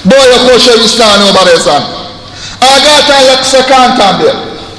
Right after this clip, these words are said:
ئاگاتان لە زوبانتان بێ. مەعەلئەسەف،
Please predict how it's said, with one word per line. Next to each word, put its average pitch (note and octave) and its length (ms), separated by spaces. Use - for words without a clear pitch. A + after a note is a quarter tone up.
ئاگاتان C#4+ 680
لە C#4 80
زوبانتان C4 720
بێ. G3+ 140
مەعەلئەسەف، C#4 720